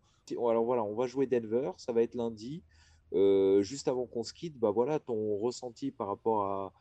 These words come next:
à ce match-up à venir. Euh, alors déjà, on va préciser une chose juste avant que tu parles de ça, c'est que, euh, tu seras aux États-Unis, bah, à ce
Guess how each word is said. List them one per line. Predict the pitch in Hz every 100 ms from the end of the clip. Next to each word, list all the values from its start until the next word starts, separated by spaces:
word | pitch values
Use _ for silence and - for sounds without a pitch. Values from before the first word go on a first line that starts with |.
| _ _ _ -
à | 98
ce | 101 120
match-up | 110 110 - 117 117
à |
venir. | 104 110 120 143 165 180 180 - _ _ _ _
Euh, | 107 113
alors | 131 135
déjà, | 165 185
on | 160
va | 131
préciser | 139 - 127 135
une | 123
chose | 151 135
juste | 110 -
avant | 113 113
que |
tu | -
parles | - 110 107
de | 117
ça, | - 156
c'est | - 120
que, | - 110 104 104 - _ _ _ -
euh, | 95 95 95 95 -
tu | - 117
seras | - 139
aux | 131
États-Unis, | 120 120 117 113 120 135 113
bah, | 101
à |
ce | 98